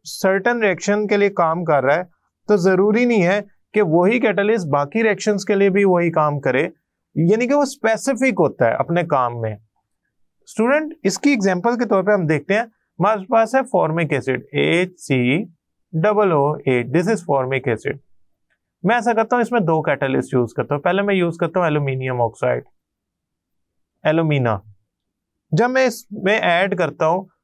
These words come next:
तो it decomposes into water and carbon monoxide। और जब मैं इसको, ए, catalyze करता हूँ with the help of copper,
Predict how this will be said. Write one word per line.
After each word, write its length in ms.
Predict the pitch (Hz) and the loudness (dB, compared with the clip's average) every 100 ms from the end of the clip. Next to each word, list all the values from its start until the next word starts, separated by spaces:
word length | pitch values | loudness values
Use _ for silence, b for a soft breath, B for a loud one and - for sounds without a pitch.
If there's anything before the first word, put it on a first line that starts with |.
| _ 185 | _ 0
तो 40 | |
it 180 | 202 185 165 | 0 0 0
decomposes 680 | 180 185 185 175 170 180 | 0 0 0 2 2 0
into 260 | 180 170 180 | 0 0 2
water 480 | 156 127 127 - 180 226 254 - | 2 2 0 0 0 0 -4 -4
and 200 | 160 180 160 | -4 -2 0
carbon 400 | 131 123 156 147 | 0 0 -2 0
monoxide। 760 | 120 113 113 110 - 120 120 - _ _ _ _ _ _ _ _ _ - | -2 0 0 0 -2 -2 -4 -8 _ _ _ _ _ _ _ _ _ -4
और 120 | 190 | -2
जब 200 | 175 254 277 | 0 0 0
मैं 100 | 247 254 | -2 0
इसको, 600 | 226 - _ _ - 220 220 226 220 _ _ - | -2 -6 _ _ -2 0 2 0 -2 _ _ -2
ए, 320 | 175 180 175 175 | 0 0 -2 -4
catalyze 500 | 160 208 208 202 160 | -2 0 0 -2 -2
करता 240 | 165 165 | -4 0
हूँ 120 | 190 170 | 0 0
with 140 | 143 | 0
the 80 | 170 143 | 0 2
help 260 | 143 143 180 | 0 0 -2
of 120 | 170 - | -2 -4
copper, 360 | 147 143 - | -2 -2 0